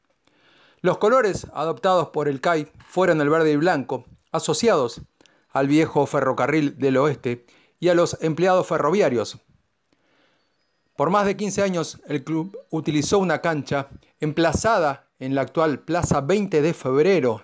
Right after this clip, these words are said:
del lado norte de la localidad, hasta que finalmente arribó al estadio donde está actualmente, que es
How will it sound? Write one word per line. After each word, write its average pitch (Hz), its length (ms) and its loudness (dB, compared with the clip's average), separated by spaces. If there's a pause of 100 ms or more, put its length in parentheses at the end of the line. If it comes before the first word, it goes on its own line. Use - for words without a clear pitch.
del 127 180 -2
lado 139 260 2
norte 147 460 -2
de 123 120 -2
la 131 120 0
localidad, 135 720 -2 (480)
hasta 151 300 -2
que 175 280 -4
finalmente 151 800 -2
arribó 131 800 0 (300)
al 123 380 0
estadio 143 460 0
donde 120 220 -4
está 135 200 -4
actualmente, 120 800 -4
que 120 160 -2
es - 200 -10